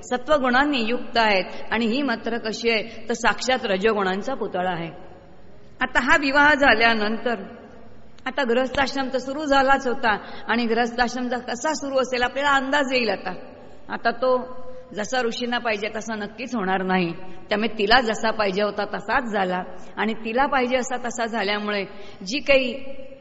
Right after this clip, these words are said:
त्याच्यातून निर्माण झालेली प्रजा आहे, ती प्रजा सुद्धा काय प्रकाराने निर्माण झाली, फार सुंदर वर्णन केले. चार मुलं झाली, प्रत्येकाचा गुण वेगळा आहे.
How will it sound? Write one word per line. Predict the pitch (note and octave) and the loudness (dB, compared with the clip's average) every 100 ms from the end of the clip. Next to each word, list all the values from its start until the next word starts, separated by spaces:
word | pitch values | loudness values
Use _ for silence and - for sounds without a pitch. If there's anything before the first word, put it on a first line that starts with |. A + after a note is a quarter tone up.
| - - - | -18 -12 -6
त्याच्यातून | G#3 A#3+ A3 A#3 | -2 -2 -2 -2
निर्माण | A3+ G#3+ A#3 | 0 2 2
झालेली | A#3+ G3 G#3+ A3 | 2 2 2 0
प्रजा | G#3+ G3+ F#3+ C4 A3 | 0 0 0 0 0
आहे, | G3+ F#3+ - - - | 0 -2 -4 -10 -8
ती | B3+ | -6
प्रजा | - G#3 G3+ B3 | -2 -2 0 -2
सुद्धा | B3 A3 G3 A#3+ | -2 -4 -4 -2
काय | G#3+ A3+ | 0 2
प्रकाराने | A#3 F#3+ F#3+ G3 F#3 A3+ | 0 -4 -2 -2 -2 -2
निर्माण | G#3+ F3+ F#3+ | -2 -2 -2
झाली, | F#3+ F3 D#3+ - - - - - - - - - - - - - | -4 -8 -10 -14 -18 -20 -18 -16 -16 -16 -18 -18 -20 -20 -20 -8
फार | G3 | -6
सुंदर | G#3 A3 G#3 B3 | -4 -4 0 0
वर्णन | G#3+ G3 G3+ | 2 0 -2
केले. | F3+ D#3+ - - - - A3+ | -4 -4 -8 -14 -16 -2 4
चार | G#3 | 4
मुलं | G#3 G#3+ A#3 | 4 0 0
झाली, | G#3+ F3+ F3+ - - - - - - - - - - - | 2 0 -2 -6 -10 -12 -16 -16 -12 -10 -12 -16 -10 0
प्रत्येकाचा | B3+ B3+ D#4 C#4+ B3 C#4 | 0 4 4 6 4 4
गुण | A#3 A#3+ | 0 0
वेगळा | B3 G3+ G#3+ G3+ | 2 2 4 4
आहे. | F3 | 4